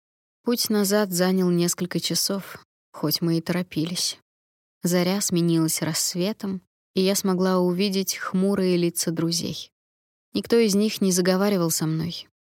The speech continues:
и я тоже помалкивала. Вернулись мы при утреннем свете солнца, но, судя по всему, ночью в лагере никто не сомкнул глаз. От всех вопросов Калит отмахнулся, приказав отвезти его к Рише.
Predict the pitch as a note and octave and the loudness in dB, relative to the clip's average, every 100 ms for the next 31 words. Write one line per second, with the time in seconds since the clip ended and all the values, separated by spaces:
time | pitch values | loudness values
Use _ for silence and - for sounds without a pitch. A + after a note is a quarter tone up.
0 | _ F3+ E3+ F3 F#3 - F3+ F#3+ F3 D#3 | _ 0 0 0 -4 -6 -6 -4 -4 -2
1 | D#3 D#3+ E3 F3 F3 F#3 - _ _ _ | 0 0 -4 -8 -8 -10 -14 _ _ _
2 | _ _ - F#3 G3+ C#4 B3+ - F3 E3+ | _ _ -2 0 2 2 2 0 0 0
3 | F#3 A3 B3+ F#3 E3+ D#3+ - F3+ F#3+ D3+ | 0 0 0 0 0 0 0 -2 -2 -4
4 | - F#3 A#3 B3 - F#3 _ _ _ A3 | -2 -2 -2 -4 -6 -12 _ _ _ -2
5 | A3 - A3+ G#3+ G#3 - A3 A3+ G#3+ A3+ | 0 0 -2 -2 -2 0 2 2 2 0
6 | - G#3+ F#3 F#3 G3 F#3+ F#3 F3+ F#3 - | 0 0 0 0 0 0 0 0 -2 -2
7 | F#3+ F#3 - F3 F3 E3+ D#3+ D#3+ D#3 - | 0 0 0 -2 0 0 2 0 -2 -4
8 | - _ _ _ _ _ _ _ - - | -6 _ _ _ _ _ _ _ -8 -4
9 | - G3 - F3+ - G3 G#3 - F3 - | -2 -2 0 -2 0 0 0 -4 -6 -2
10 | F3+ F#3+ F3+ F#3 F3 - F3 D#3 - E3+ | 0 0 -2 -2 -4 -2 -2 -2 -4 -8
11 | - _ _ - E3 D#3+ E3 E3 D#3+ D#3+ | -14 _ _ -6 -2 0 -2 -4 -4 -4
12 | - - E3+ E3+ D#3 - - - - | -4 -2 -2 -2 -4 -6 -6 -4 -4